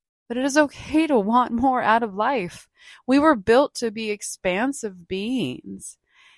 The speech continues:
to expand our horizons and our experiences and our loves and our,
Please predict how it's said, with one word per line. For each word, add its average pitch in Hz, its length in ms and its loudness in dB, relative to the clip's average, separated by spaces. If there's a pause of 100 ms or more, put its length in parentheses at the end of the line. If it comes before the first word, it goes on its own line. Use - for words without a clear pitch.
(160)
to 240 80 0
expand 226 640 -2
our 240 100 4
horizons 202 920 -2
and 185 160 -8
our 202 140 -6
experiences 214 1200 -4
and 208 240 -4
our 202 300 2
loves 196 920 0
and 214 200 -8
our, 208 320 -2